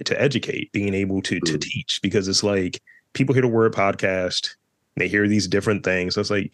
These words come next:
Speaker 1: guys are saying a lot of buzz stuff. This is actually how it works in real life, in the lab."
Speaker 2: Right.
Speaker 1: That's what I've been doing. And generally, there are people that look like me and you, you know,
Speaker 2: Right.
Speaker 1: that they're getting the sort of rundown or what have you that's not quite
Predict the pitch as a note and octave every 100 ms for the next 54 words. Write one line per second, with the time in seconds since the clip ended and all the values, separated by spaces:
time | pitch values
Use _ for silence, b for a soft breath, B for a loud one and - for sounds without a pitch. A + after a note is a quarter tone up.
0 | C3 B2+ - G2+ E2+ E2 D#2+ - E2 D#2+
1 | - E2 - A2 G#2 - F2 - - F2+
2 | - - - - - D#2+ D#2 D#2+ - -
3 | - E2+ E2+ E2 D2+ - - - B B
4 | B B _ F2 E2 A2 - - G#2 F#2
5 | F2 F2 E2 F#2+ F#2+ E2+ D#2+ - b _
6 | G2 F2+ G#2 G#2 G2+ F2+ E2+ F2 - G#2+
7 | F2 D#2+ E2+ E2 D#2 - D#2+ - G#2+ F2
8 | C2 - _ _ _ _ - F#2+ F2 E2
9 | - - G2+ G#2 G2 F2+ B B B -
10 | G#2+ G#2+ G#2+ G2+ F#2+ - A#2 G#2+ G#2 G2
11 | F2 F#2+ G#2+ G#2+ G#2 G#2 G2+ G2+ G2+ F#2+
12 | G2+ G2+ G#2 G2+ G2+ F#2+ F#2 - G2+ A2+
13 | - - A#2 A2+